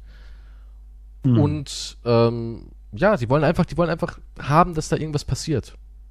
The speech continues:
Speaker 2: Ja, die wollen haben, dass da irgendwas passiert, was sie rausreißt.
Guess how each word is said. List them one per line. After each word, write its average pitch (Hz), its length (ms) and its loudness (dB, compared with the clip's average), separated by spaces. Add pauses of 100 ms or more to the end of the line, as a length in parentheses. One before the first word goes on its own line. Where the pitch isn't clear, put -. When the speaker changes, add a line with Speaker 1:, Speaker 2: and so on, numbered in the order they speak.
(300)
Speaker 2:
Ja, 135 120 0
die 131 100 0
wollen 131 240 0
haben, 147 160 2
dass 143 140 -4
da 123 100 0
irgendwas 143 500 -2 (320)
passiert, 151 400 0
was 139 140 0
sie 127 80 -2
rausreißt. 101 840 -2